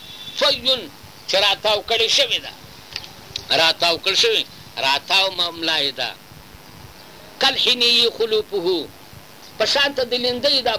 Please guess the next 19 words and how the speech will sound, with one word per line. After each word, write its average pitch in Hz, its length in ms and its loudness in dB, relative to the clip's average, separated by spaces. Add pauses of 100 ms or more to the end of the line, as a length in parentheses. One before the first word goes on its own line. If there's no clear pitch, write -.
پښتی 202 440 0
دي، 151 180 -2 (220)
پښتی 220 360 0
یې 233 140 -2
په 220 60 -4
شان 220 300 -2
ته 202 80 -2
د 180 80 -6
لیندۍ 180 560 -2
دي، 120 120 -8 (240)
لینده. 156 380 2 (920)
راکږې 175 460 4 (100)
شوي 247 180 2
دي 175 120 2
که 196 140 2
نه 247 100 2
راکږې. 180 480 2 (1900)
و 156 60 6 (200)
اجرنة، 233 460 2